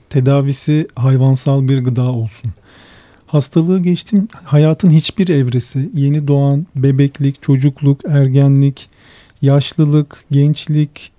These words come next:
hasta olmak, hamilelik, lohusalık, bunların hiçbir tanesinde hiçbir şekilde bitkilerden alamayıp hayvanlardan alca-, alacağımız bir şey yok.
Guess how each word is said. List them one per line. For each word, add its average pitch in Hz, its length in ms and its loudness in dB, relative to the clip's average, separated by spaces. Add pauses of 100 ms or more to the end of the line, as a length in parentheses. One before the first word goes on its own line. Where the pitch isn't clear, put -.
(140)
hasta 139 420 -2
olmak, 147 500 -2
hamilelik, 151 880 0
lohusalık, 151 840 -2
bunların 156 360 2
hiçbir 170 480 -2
tanesinde 127 680 0
hiçbir 165 480 -2
şekilde 127 640 -4 (640)
bitkilerden 165 680 0
alamayıp 151 540 -2
hayvanlardan 147 1000 -2 (340)
alca-, 139 640 0
alacağımız 139 800 -2
bir 147 60 -4
şey 147 280 -2
yok. 123 300 -4